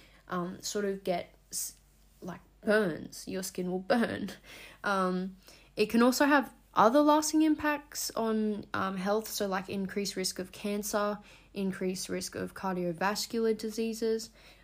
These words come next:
Uh, but, you know, nuclear radiation and its effects is, that's kind of it in a nutshell.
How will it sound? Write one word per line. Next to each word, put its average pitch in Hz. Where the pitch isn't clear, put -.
Uh, 185
but, 185
you 220
know, 190
nuclear 254
radiation 220
and 190
its 185
effects -
is, 175
that's -
kind 185
of 175
it 175
in 175
a 175
nutshell. -